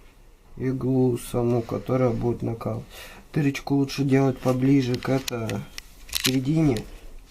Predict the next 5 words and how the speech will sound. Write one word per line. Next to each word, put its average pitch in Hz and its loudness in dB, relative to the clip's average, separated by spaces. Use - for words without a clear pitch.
металлической, 120 -6
чтобы 120 4
был 135 6
меньше 131 2
ход. 123 6